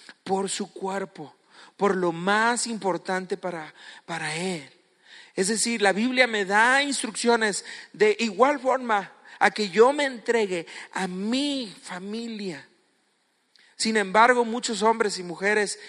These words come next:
muchas veces llegamos a un trato con Dios y no lo hemos escrito. De hecho, tampoco tal vez lo hemos pronunciado así como que literalmente. No, no, no. No lo hemos hecho así. Pero nuestras acciones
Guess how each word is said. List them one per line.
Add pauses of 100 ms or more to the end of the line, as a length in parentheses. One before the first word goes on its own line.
(240)
muchas
veces
llegamos
a
un
trato
con
Dios (360)
y
no
lo
hemos
escrito.
De
hecho,
tampoco (400)
tal
vez
lo
hemos
pronunciado
así
como
que
literalmente.
No,
no,
no. (600)
No
lo
hemos
hecho
así. (840)
Pero
nuestras
acciones